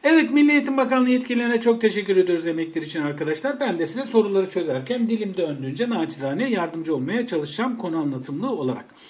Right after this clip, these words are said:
Birinci soruyla başlayalım. Bismillah der ki, "Doğru akım devreleri ile ilgili höbülöp lüp lüp lüp ifadelerinden hangileri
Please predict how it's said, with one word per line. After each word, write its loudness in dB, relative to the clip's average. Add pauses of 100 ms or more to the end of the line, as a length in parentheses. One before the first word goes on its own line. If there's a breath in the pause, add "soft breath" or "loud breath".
(220 loud breath)
Birinci 6
soruyla 4
başlayalım. 2
Bismillah -2
der 2
ki, -4 (920 loud breath)
"Doğru 10
akım 6
devreleri 8
ile 4
ilgili 2
höbülöp 8
lüp -2
lüp -6
lüp 2
ifadelerinden 4
hangileri 2